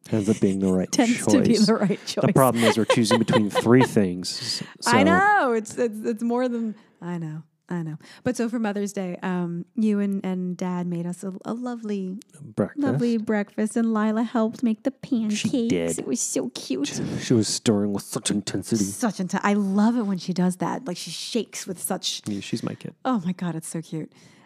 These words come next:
Speaker 2: And Pop Pop came over and Ivan came over and we just had a, a lovely time. It was very low key, and then we brought
Speaker 1: Very
Speaker 2: in some
Speaker 1: impromptu as
Speaker 2: food.
Speaker 1: well.
Speaker 2: Very
Speaker 1: Like,
Speaker 2: impromptu.
Speaker 1: yeah, we
Speaker 2: It was
Speaker 1: didn't,
Speaker 2: very
Speaker 1: it was like on Friday night we decided, "Oh,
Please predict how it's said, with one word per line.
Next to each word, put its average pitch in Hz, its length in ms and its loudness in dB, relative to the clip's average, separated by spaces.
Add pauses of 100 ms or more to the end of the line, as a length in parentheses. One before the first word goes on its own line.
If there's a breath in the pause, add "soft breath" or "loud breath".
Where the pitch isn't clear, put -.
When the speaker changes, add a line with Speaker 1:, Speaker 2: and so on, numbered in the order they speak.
(100)
Speaker 2:
And 196 260 -2
Pop 196 220 -4
Pop 190 200 -2
came 196 200 -2
over 185 380 -4
and 196 140 -6
Ivan 175 300 -4
came 175 240 -4
over 175 300 -4
and 214 100 -4
we 233 80 -4
just 254 140 -6
had 277 160 -4
a, 269 160 -4
a 254 80 -6
lovely 254 320 -2
time. 254 160 -4
It - 20 -4
was 240 160 -2
very 240 300 0
low 262 260 -2
key, 233 300 -2
and 262 80 0
then 247 80 0
we 247 100 2
brought 220 160 0
Speaker 1:
Very 151 160 8
Speaker 2:
in 156 60 6
some 151 160 2
Speaker 1:
impromptu 151 360 6
as 226 120 2
Speaker 2:
food. 107 80 2
Speaker 1:
well. 95 320 0 (160)
Speaker 2:
Very - 240 4
Speaker 1:
Like, 554 80 0
Speaker 2:
impromptu. 180 400 0
Speaker 1:
yeah, - 80 6
we 110 80 6
Speaker 2:
It 196 40 6
was 240 140 8
Speaker 1:
didn't, 233 60 -2
Speaker 2:
very 330 300 2
Speaker 1:
it 220 120 -2 (160)
was 117 100 -2
like 127 240 2
on 120 240 2
Friday 110 320 4
night 104 200 2
we 101 80 0
decided, 107 340 0
"Oh, 165 340 4